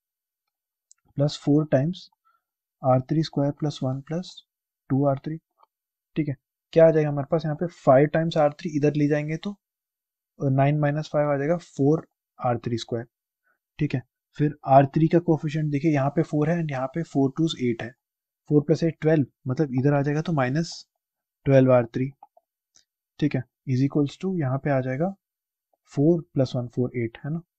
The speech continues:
एट है, इसको इस साइड लेके आते हैं हम लोग, तो यहाँ पे आ जाएगा minus eight is equals to zero। ये आई हमारे पास आर थ्री की क्वाड्रेटिक, ठीक है। अब इसको सॉल्व करेंगे तो आर थ्री हमारा आ जाएगा, आर थ्री ही पूछा है ना हम लोग को। देखो,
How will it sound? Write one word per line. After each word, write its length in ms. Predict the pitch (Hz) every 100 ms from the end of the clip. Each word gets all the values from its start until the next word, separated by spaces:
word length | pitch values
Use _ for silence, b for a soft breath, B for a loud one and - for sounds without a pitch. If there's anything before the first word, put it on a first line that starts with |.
| _ _ _
एट 240 | 147 151
है, 160 | 160 143
इसको 280 | 127 156 143
इस 200 | 135 -
साइड 220 | 139 135
लेके 240 | 131 -
आते 200 | 135 -
हैं 60 | 131
हम 60 | 127
लोग, 160 | 165 - _ _ _ _ _ _ _ 131 -
तो 120 | 160 131
यहाँ 200 | 131 139
पे 120 | 143
आ 60 | 135
जाएगा 200 | 143 170
minus 400 | 139 120 123 120
eight 200 | 113 - -
is 100 | 120
equals 260 | 127 127 123
to 100 | 135
zero। 200 | 120 120 - _
ये 120 | 131 147
आई 140 | 147
हमारे 300 | 143 139 151
पास 220 | 151 165 -
आर 160 | 120
थ्री 200 | 123 139
की 140 | 127 131
क्वाड्रेटिक, 580 | 123 113 117 113 127 _ _ _ _ _ _
ठीक 140 | 147 139
है। 60 |
अब 100 | 120
इसको 220 | 117 - 135
सॉल्व 240 | 127 117
करेंगे 300 | 113 110 113
तो 120 | 120
आर 140 | 113 107
थ्री 200 | - 117
हमारा 240 | 110 113
आ 100 | 107
जाएगा, 380 | 107 107 _ 123
आर 100 | 127
थ्री 160 | 139
ही 80 | 147 156
पूछा 200 | 147 139
है 60 | 151
ना 60 |
हम 120 | 202
लोग 120 | 135 120
को। 200 | 131 - _ _ _ _ _ _
देखो, 260 | 123 123